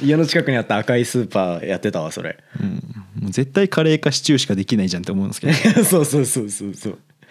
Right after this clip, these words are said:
Speaker 2: そう。だからその野菜の詰め合わせ問題も、この同じようなロジックで解けるよっていう話ですね。
Speaker 1: あ、じゃあお母さん数理最適ニストじゃ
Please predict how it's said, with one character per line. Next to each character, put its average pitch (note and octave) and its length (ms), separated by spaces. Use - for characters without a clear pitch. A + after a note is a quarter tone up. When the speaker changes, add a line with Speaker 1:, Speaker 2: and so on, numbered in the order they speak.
Speaker 2:
そ - 240
う。 - 120
だ B2 100
か - 80
ら G#2+ 60
そ D3+ 140
の D#3 380
野 C3 100
菜 C#3 180
の C#3 100
詰 C3+ 220
め C3 60
合 B2+ 40
わ B2+ 60
せ C3 120
問 C3 200
題 G#2 160
も、 A#2+ 360
こ A2 120
の G2 260
同 A2+ 200
じ A2+ 100
よ G#2+ 80
う - 20
な - 160
ロ G#2+ 140
ジ G2 120
ッ - 80
ク G#2 120
で G2 100
解 - 160
け G#2 120
る F#2 60
よ - 80
っ - 40
て - 180
い C#2 60
う - 20
話 - 260
で E2+ 60
す - 160
ね。 - 80
Speaker 1:
あ、 D3+ 80
じ D3+ 80
ゃ D#3 40
あ C3 40
お B2 40
母 G3+ 220
さ C#3+ 80
ん A2 60
数 C#3 220
理 C3+ 80
最 C3+ 200
適 C3 180
ニ C3 120
ス - 80
ト G#2 100
じ E2+ 80
ゃ - 100